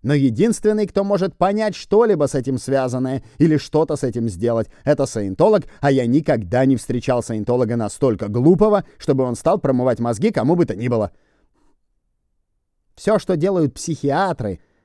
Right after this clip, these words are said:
проводя психиатрическое лечение, это драматизирует более поздние методы промывания мозгов.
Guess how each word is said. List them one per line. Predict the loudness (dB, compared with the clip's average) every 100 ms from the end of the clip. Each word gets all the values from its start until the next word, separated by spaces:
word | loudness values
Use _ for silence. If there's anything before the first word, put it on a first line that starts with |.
| -8
проводя | -2 0 2 0
психиатрическое | -2 -6 -2 -2 -2 -6 -6 -6 -4
лечение, | -4 -4 -6 -6 -10 _ _
это | -4 -2
драматизирует | 0 0 0 -4 -2 2 2 2
более | 0 0 0
поздние | 0 0 2 0 -2 -2
методы | -2 -2 -2 -2
промывания | -2 0 0 0 -2 -4
мозгов. | -6 -8 -18